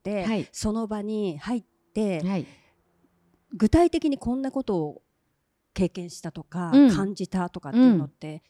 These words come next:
Speaker 1: ちょっと教えていただけますか？
Speaker 2: あのー、私は、えっと、システムダイナミクスというハーバード大学の教授が発明した、あの、仕組みを聞いてた時に、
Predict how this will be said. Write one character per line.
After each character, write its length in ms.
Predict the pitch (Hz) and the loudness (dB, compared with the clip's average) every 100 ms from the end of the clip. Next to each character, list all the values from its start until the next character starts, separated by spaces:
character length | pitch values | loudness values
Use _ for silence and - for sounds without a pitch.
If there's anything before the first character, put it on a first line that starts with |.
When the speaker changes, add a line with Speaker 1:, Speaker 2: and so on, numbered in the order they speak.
| _ | _
Speaker 1:
ち 80 | 320 | -8
ょ 20 | |
っ 20 | |
と 140 | - 165 | -4 -4
教 160 | 196 | -4
え 40 | 175 | -6
て 80 | 175 | -8
い 80 | |
た 80 | 175 | -8
だ 80 | 170 | -10
け 100 | 175 | -8
ま 140 | 160 | -10
す 80 | - | -12
か？ 320 | - 143 180 233 _ - | -16 -14 -14 -16 _ -8
Speaker 2:
あ 160 | 214 | 0
の 760 | 247 247 247 240 240 233 233 226 | 2 2 2 0 -2 -4 -6 -8
ー、 40 | - _ | -12 _
私 720 | 220 214 240 269 - 311 302 | -12 -10 -10 -10 -8 -8 -6
は、 460 | 320 339 269 170 - | -8 -8 -8 -10 -10
え 200 | 190 196 | -10 -10
っ 40 | 180 | -10
と、 460 | 185 180 180 175 | -8 -8 -6 -8
シ 180 | - 202 | -8 -10
ス 80 | - | -4
テ 140 | 330 | -2
ム 100 | 359 | 0
ダ 140 | 359 381 | -2 -4
イ 40 | |
ナ 120 | 359 | -2
ミ 160 | 254 214 | -2 -2
ク 80 | - | -12
ス 180 | - | -16
と 160 | - 165 | -4 -2
い 180 | 160 156 | -2 -2
う 240 | 214 175 | 0 0
ハ 200 | 185 226 | -2 -6
ー 20 | |
バ 140 | 247 277 | -6 -4
ー 20 | |
ド 100 | 285 | -4
大 240 | 285 285 | -4 -2
学 340 | 254 202 - 160 | -4 -4 -4 -2
の 200 | 180 165 | -2 -2
教 200 | 202 185 | -2 -2
授 220 | 180 185 | -2 -6
が 160 | 175 160 | -4 -8
発 1160 | - 175 - _ _ _ _ _ _ - 175 | -10 -14 -14 _ _ _ _ _ _ -10 -6
明 240 | 175 185 170 | -2 -2 -2
し 200 | - - | -6 -10
た、 360 | 180 156 - _ _ _ _ _ | -10 -8 -10 _ _ _ _ _
あ 200 | - 165 | -6 -2
の、 160 | 170 165 | -2 -2
仕 160 | - - | -6 -6
組 200 | 208 202 208 | -2 -2 -2
み 60 | |
を 60 | 196 | -4
聞 200 | - 208 | -4 -6
い 80 | 202 | -4
て 140 | 202 | -6
た 140 | 185 | -6
時 320 | - 127 - 117 | -10 -12 -6 0
に、 480 | 151 160 139 202 | 2 2 0 -4